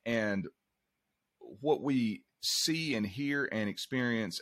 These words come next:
as a result of society, um, social media,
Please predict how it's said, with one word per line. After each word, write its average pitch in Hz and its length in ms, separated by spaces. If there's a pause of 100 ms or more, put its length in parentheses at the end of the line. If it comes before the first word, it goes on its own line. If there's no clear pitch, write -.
as 107 200
a 95 60
result 101 420
of 87 120
society, 110 880 (300)
um, 82 400 (220)
social 120 420
media, 98 640